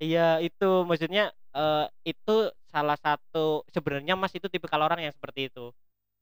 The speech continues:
Eh, jadi bukan karena Mas marah ke kamu, misalnya waktu itu kan kita bahas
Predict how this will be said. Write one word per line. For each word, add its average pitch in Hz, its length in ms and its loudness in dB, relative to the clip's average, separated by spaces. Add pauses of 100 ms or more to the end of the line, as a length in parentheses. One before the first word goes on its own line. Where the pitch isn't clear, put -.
(140)
Eh, 147 140 0
jadi 156 240 0
bukan 147 320 -2
karena 135 340 -4
Mas 135 240 -8
marah 131 320 -2
ke - 160 -20
kamu, 180 460 -4
misalnya 160 400 -2
waktu 156 260 -2
itu 175 140 -10
kan 190 160 0 (440)
kita 190 300 -2
bahas 143 320 -2